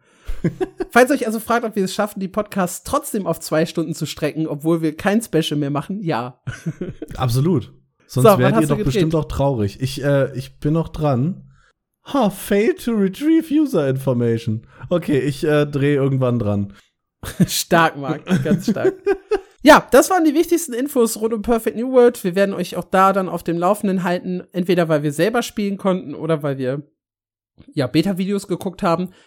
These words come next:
Speaker 1: Sie haben leider nicht verraten, ob jetzt schon neue Klassen mit drin sind. Generell haben sie nicht gesagt, was überhaupt mit dem neuen Beta verändert wird.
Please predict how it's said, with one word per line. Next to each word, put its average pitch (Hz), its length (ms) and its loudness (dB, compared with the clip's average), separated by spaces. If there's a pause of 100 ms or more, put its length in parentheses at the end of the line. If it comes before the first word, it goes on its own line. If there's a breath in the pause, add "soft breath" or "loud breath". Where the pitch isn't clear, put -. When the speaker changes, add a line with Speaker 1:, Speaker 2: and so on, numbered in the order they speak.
Speaker 1:
Sie - 120 -2
haben 180 60 2
leider 185 220 2
nicht 233 180 -2
verraten, 202 400 -2
ob 175 160 -12
jetzt 208 180 0
schon 202 240 -2
neue 190 240 -2
Klassen 202 380 -6
mit 196 100 -6
drin 190 160 0
sind. 175 160 -4
Generell 156 340 0
haben 185 140 -2
sie 165 160 -4
nicht 160 380 -2
gesagt, 151 480 -2
was 156 180 0
überhaupt 170 460 0
mit 160 120 2
dem 151 200 2
neuen 160 280 2
Beta 170 260 0
verändert 202 520 -6
wird. 190 240 -4